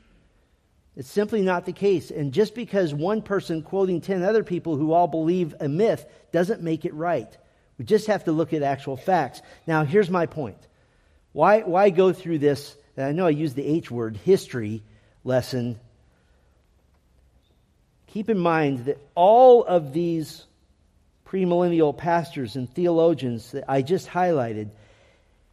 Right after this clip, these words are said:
many of them, if not most of them, lived through much more and much farther oppressive governments than we do. And generally speaking,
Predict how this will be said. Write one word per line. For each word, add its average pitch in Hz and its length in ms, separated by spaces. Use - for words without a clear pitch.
many 233 440
of 214 100
them, 220 180
if 208 180
not 190 240
most 160 340
of 98 120
them, 95 240
lived 156 520
through 143 460
much 143 720
more 135 560
and 120 480
much 135 460
farther 156 560
oppressive 131 960
governments 123 760
than 120 240
we 113 200
do. 82 200
And 113 180
generally 185 500
speaking, 107 640